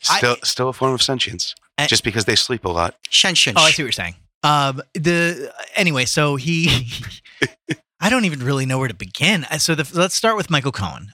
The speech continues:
Speaker 1: Um, he wasn't really there to, well, he joined the Trump team, um, after Ty Cobb bailed.
Speaker 2: Won the World Series.
Speaker 1: Good. <laughs>
Speaker 3: Wait, wait, wait. Say, say it again. Wait.
Speaker 1: Ty Cobb left.
Speaker 3: But what does that have to do with Michael Cohen? Oh, Rudy joined the team. I'm sorry.
Speaker 1: Rudy
Speaker 3: You,
Speaker 1: joined the
Speaker 3: you,
Speaker 1: team.
Speaker 3: you may have
Speaker 1: Yeah.
Speaker 3: mis-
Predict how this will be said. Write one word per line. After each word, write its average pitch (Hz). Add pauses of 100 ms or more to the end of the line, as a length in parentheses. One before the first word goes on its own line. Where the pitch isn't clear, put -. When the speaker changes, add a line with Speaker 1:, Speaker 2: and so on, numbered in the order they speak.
Speaker 1:
Um, 131
he 185
wasn't 294
really 170
there 139
to, 123 (420)
well, 202
he 190
joined 220
the 185
Trump 143 (100)
team, 107 (140)
um, 107
after 117
Ty 113
Cobb 104 (480)
bailed. 98
Speaker 2:
Won 90
the 87
World 87
Series. 110 (580)
Speaker 1:
Good. 214 (100)
<laughs> -
Speaker 3:
Wait, 135
wait, 190 (100)
wait. 113
Say, - (160)
say 180
it 190
again. 208
Wait. 131 (220)
Speaker 1:
Ty 160
Cobb 139
left. 87 (160)
Speaker 3:
But 156
what 170
does 190
that 160
have 143
to 156
do -
with 147
Michael 135
Cohen? 104 (600)
Oh, 180
Rudy 185
joined 143
the 120
team. 131
I'm 147
sorry. 147
Speaker 1:
Rudy 175
Speaker 3:
You, 160
Speaker 1:
joined 147
the 214
Speaker 3:
you, 214
Speaker 1:
team. 110
Speaker 3:
you 98
may -
have 117
Speaker 1:
Yeah. -
Speaker 3:
mis- -